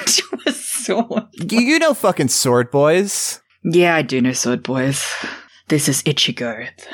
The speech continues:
Speaker 1: <laughs> the sweating blade. <laughs> What?
Speaker 2: But also, "The skulls of his landlords hang from his horse" is very good.
Speaker 1: Love it. Love it. Direct action.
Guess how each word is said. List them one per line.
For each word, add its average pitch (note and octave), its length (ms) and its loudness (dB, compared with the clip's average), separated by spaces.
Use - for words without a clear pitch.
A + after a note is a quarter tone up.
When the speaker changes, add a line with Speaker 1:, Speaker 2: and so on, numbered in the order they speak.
Speaker 1:
<laughs> - 380 -14
the - 80 0
sweating C3+ 440 0
blade. A2+ 460 -10
<laughs> - 60 -20
What? F3+ 400 0
Speaker 2:
But D3+ 220 2
also, E3+ 340 4
"The C#3 140 0
skulls C#3 460 2
of B2+ 80 0
his A#2 160 0
landlords A2+ 720 2
hang A2 200 0
from A2+ 160 -2
his G2+ 160 0
horse" G#2+ 320 0
is G2 160 -2
very G#2 460 0
good. F#2 520 0
Speaker 1:
Love A2 240 -2
it. C#2 180 -4
Love B2 340 0
it. - 160 -10
Direct C#3 380 0
action. A#2 500 -2